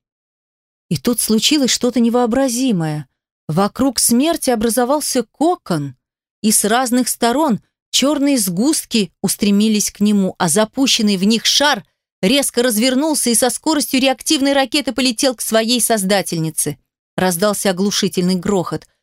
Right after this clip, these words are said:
Земля содрогнулась, и яркая вспышка ослепила всех участников битвы. Ведьмы в раз вспомнили курсы гражданской обороны и упали, не сговариваясь, навзничь, прикрыв руками головы. Когда все стихло,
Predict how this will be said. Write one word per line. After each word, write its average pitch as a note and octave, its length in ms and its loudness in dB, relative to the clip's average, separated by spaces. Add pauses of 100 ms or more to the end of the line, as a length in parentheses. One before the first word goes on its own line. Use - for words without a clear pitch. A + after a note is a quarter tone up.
(240)
Земля A3+ 400 2
содрогнулась, A3+ 760 0
и A#3 40 0
яркая B3+ 420 0
вспышка - 480 -2
ослепила A#3+ 480 0
всех C#4 300 -2
участников B3+ 560 0
битвы. G3+ 540 0 (520)
Ведьмы D4+ 480 2
в C4 60 -2
раз D4+ 260 0
вспомнили D4 560 0
курсы C#4 320 -2
гражданской A3+ 560 0
обороны F#3+ 460 0
и F#3 40 -2
упали, C#4 460 0
не C4 160 0
сговариваясь, A3+ 720 0
навзничь, A3 560 0 (340)
прикрыв B3 500 0
руками C4 420 0
головы. G3 540 0 (360)
Когда F#3 240 0
все F3 180 -2
стихло, C#4 560 0